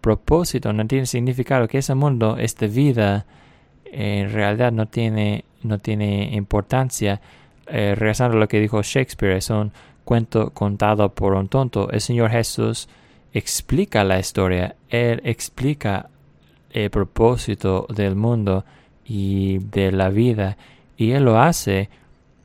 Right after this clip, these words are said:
al nivel macro, la imagen grande, y también al nivel micro. Él lo hace en términos del mundo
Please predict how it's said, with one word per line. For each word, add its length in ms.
al 340
nivel 360
macro, 640
la 60
imagen 480
grande, 580
y 120
también 320
al 260
nivel 320
micro. 540
Él 360
lo 80
hace 240
en 80
términos 580
del 300
mundo 560